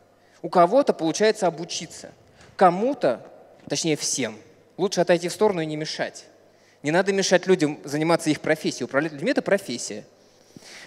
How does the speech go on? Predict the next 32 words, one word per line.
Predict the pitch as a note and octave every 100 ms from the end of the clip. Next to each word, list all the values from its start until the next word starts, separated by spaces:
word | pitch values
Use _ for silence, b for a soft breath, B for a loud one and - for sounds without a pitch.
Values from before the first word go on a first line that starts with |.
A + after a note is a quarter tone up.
| b
Вот | C4
иногда | E3 D#3 G#3
предприниматель | B3 F3+ E3 G3+ A#3+ F3+ b -
не | E3+
должен | E3 G#3+ G3
становиться | F#3 E3+ E3 D#3
менеджером | D3+ D#3+ C#3 - A#2
обязательно | A#2 A#2+ A2 - A2+
и |
управлять. | B2+ C3+ C3 B2 A#2+ A2 - - - - - _ _ _ _ _ _ _ -
Но | C3
опять | A#2+ - G3+ G3+
же |
таки, | F3 D3
я | C#3+
возвращаюсь | D3 D#3+ C#3+
к |
тщеславию, | - E3 C#3 A#2
ему | A#2
часто | A#2+ C3+ C3+
хочется. | - C3 B2 - - F#2+
Они | A2+
говорят: | A2+ -
"Да | G#2
я | G#2+
все | - A#2+
смогу, | B2 A#2+ C3+ E3+ C3
я | G2+
тоже | A2+ A2 -
сам | A#2+ A#2
умный | F3 C3+ A2+
такой". | - G#2